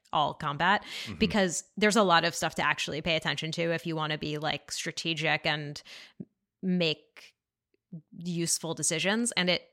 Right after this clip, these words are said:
Speaker 1: it really, I find it really absorbing.
Speaker 2: Mm-hmm.
Speaker 1: Whereas, um, right now, I-, I'm finding that when I start to,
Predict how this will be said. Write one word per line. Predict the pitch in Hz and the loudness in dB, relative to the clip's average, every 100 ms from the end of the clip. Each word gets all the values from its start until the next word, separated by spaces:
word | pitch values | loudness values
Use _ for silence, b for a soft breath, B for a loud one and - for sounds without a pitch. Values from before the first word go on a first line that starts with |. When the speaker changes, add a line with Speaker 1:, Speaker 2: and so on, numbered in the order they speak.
| - | -4
Speaker 1:
it | 190 | -4
really, | 185 180 180 180 175 170 165 160 - _ _ _ | -2 0 0 2 2 0 0 -2 -8 _ _ _
I | 190 | 0
find | 190 185 | 4 2
it | 180 | 2
really | 165 160 | 0 -2
absorbing. | 160 - 156 160 220 311 311 B | 0 0 0 0 0 -2 -10 B
Speaker 2:
Mm-hmm. | 202 180 | -4 2
Speaker 1:
Whereas, | 180 175 175 170 160 - - | 6 6 6 4 0 0 0
um, | 170 165 156 156 _ - | 2 2 -2 -8 _ -4
right | 180 185 185 185 | -2 4 4 2
now, | 165 165 170 170 160 151 - - | 0 2 4 2 2 -2 -8 -14
I-, | - - - | -14 -12 -6
I'm | 190 | -4
finding | 185 185 170 175 175 | -2 0 0 0 2
that | 170 | 0
when | 160 160 | 2 0
I | 160 | 0
start | 165 - 170 - | 0 0 0 0
to, | - 190 170 165 160 | 0 2 2 0 -2